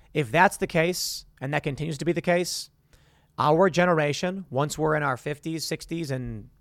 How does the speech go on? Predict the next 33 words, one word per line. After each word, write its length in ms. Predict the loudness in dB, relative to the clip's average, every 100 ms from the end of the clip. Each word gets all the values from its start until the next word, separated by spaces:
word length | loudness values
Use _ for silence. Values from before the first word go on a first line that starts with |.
| _ _ _ _ -6
we're 460 | 0 2 2 0 -8 _
the 160 | -10 -4
ones 600 | -2 -2 -4 -6 -8 -12 _
holding 340 | -2 0 0 -2
the 80 |
reins, 500 | -2 -2 -4 -8 -10 -12 _ _ _ -8
this 140 | -6
country 380 | -2 -2 0 -2
is 80 | -2
gonna 160 | -4
be 100 | -6
gutted 300 | -2 -2 -2
and 100 | -4
ripped 200 | -8 -8
apart. 280 | -8 -6 -8 _ _ _ _ _ _ -4
Perhaps 260 | -2 -2
the, 160 | -6 -10 -14 -20 -16 -14
uh, 120 | -10 -4
perhaps 360 | 2 4 4
that's 160 | 0 -2
what 120 | -2
they 100 | -2
want. 340 | -2 -4 -4
I 120 | -6 -6
don't 80 |
know. 180 | -4 -6 -10 _ -20 -20 -20 _ -20 -20 _
I 120 | 4
tend 160 | 4 4
to 60 | 6
view 180 | 6
it 80 | 6
more 260 | 6 6 6
like, 400 | 6 4 0